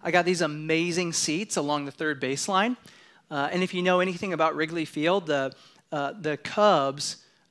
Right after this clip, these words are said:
um, bullpen is right there along the third baseline.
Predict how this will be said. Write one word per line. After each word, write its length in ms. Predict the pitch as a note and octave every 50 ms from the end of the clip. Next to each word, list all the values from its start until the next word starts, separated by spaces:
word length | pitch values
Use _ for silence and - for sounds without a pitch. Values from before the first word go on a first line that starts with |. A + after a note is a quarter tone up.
| _
um, 320 | C#3+ C3+ C3+ C3 A#2+ B2 -
bullpen 500 | - F3 F#3+ A3 A3 - C#3+ B2+ A#2+ B2
is 120 | B2+ B2 C#3
right 260 | C3+ C3+ C#3+ C#3+ C#3
there 300 | - C3+ B2 A#2+ C3+ - _ _ _
along 260 | C#3+ C3+ C3 C3 C3
the 60 | B2+ B2
third 260 | - - C#3+ C3 B2+
baseline. 480 | B2 A#2+ A#2+ - - A#2 G#2+ A2+ A#2+